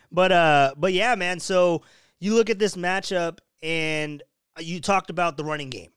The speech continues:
right? I mean, the Browns have a two-headed monster, one of the best running games in the entire N F L, um, that isn't named Derrick Henry.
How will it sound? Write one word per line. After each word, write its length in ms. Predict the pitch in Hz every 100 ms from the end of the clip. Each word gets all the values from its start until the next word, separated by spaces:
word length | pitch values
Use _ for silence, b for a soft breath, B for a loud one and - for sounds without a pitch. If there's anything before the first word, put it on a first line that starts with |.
| _
right? 220 | 127 135
I 60 | 127
mean, 120 | 135
the 80 | 127
Browns 460 | 127 170 180 165 - b b b
have 340 | 156 160 151
a 60 | 127
two-headed 380 | 196 180 180 156
monster, 400 | 147 147 151 139
one 200 | 131 143
of 60 |
the 60 | 131
best 320 | 117 151 -
running 320 | 135 135 143 131
games 320 | 131 127 120
in 360 | - 143 143 139
the 180 | 123 139
entire 420 | 123 - 131 131
N 140 | 123 127
F 220 | 117 -
L, 340 | 135 120 107 _ _ _ _ -
um, 320 | 120 117 110
that 180 | 120 135
isn't 240 | 139 139
named 260 | 127 127 120
Derrick 260 | 127 117
Henry. 400 | 131 127 107 98